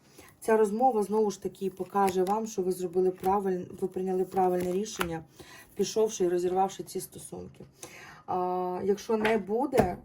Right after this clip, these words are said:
якщо не буде цієї розмови, просто він не буде нічого робити. Люблячи вас, е, переживаючи про те, що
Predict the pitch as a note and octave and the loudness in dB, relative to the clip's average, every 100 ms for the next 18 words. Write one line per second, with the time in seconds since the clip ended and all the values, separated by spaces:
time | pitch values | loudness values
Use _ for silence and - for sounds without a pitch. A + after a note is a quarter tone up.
0 | - F#3+ - G3 G3 G3+ F#3+ E3+ A3+ A3 | -10 -12 -4 -2 2 2 2 0 -2 0
1 | F#3 E3+ - - F#3 F3 E3+ E3 F#3 F3+ | -2 -2 -10 -4 0 2 0 -4 -4 -4
2 | E3+ F3+ - G#3+ G#3 F#3+ F3+ F3+ F#3+ F3 | -4 -6 -4 -4 -4 -4 -4 0 -2 -2
3 | F3+ F3+ F3 - F#3+ F3+ F#3 - - - | -6 -8 -8 -12 -12 -10 -12 -12 -20 -20
4 | - G#3+ A3+ A#3 G#3 G3 G#3 F3+ E3 - | -8 -2 0 2 2 2 -2 -2 -4 -8
5 | - - - F#3+ F#3 F3 G#3 G3+ F#3 F#3 | -10 -12 -10 -8 -8 -6 -2 0 0 2
6 | F#3 F3+ F3+ F3 F3+ F3+ - - E3+ E3+ | 2 2 0 -2 -8 -8 -12 -8 -6 -4
7 | E3+ E3+ - D#3+ D#3+ | -4 -6 -8 -6 -6